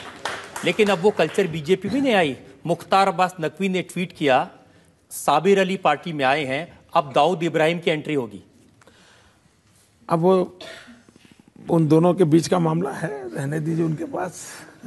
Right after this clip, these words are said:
Speaker 2: <laughs>
Speaker 1: और पार्टी के बहुत सारे नेता ये कहते हैं कि नरेंद्र मोदी को पार्टी में जितना नहीं पसंद करते, बाहर वाले पसंद करते हैं। राज ठाकरे,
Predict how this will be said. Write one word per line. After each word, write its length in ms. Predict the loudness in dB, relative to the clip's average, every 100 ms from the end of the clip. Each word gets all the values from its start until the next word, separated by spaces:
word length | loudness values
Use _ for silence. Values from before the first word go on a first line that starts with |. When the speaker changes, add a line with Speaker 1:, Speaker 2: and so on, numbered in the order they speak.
| -12
Speaker 2:
<laughs> 80 | -12 -12 _ _ _ _ _ _ _ _ _ _ _
Speaker 1:
और 280 | -6 -6 -2
पार्टी 280 | 2 2 -2
के 140 | -4 -2
बहुत 280 | 0 -2
सारे 240 | 0 0 -2
नेता 260 | -6 -6
ये 160 | -4 -4
कहते 340 | -2 -4 -4
हैं 100 | -8
कि 160 | -8 -8
नरेंद्र 420 | -4 -4 -4 -4
मोदी 260 | -6 -6 -6
को 140 | -8
पार्टी 500 | -8 -2 -2 -2 -4
में 160 | -4 -4
जितना 300 | -6 -6 -4
नहीं 160 | -4
पसंद 340 | -6 -8 -8 -8
करते, 420 | -8 -4 -4 -4 -10 -20 -12 0
बाहर 300 | 2 2 4
वाले 220 | 2 2
पसंद 320 | -2 -6 -8
करते 260 | -12 -16 -20
हैं। 100 | -20 _ _ _ _ _ -20 _ -2
राज 320 | 2 2 -2
ठाकरे, 520 | -2 0 0 -4 -6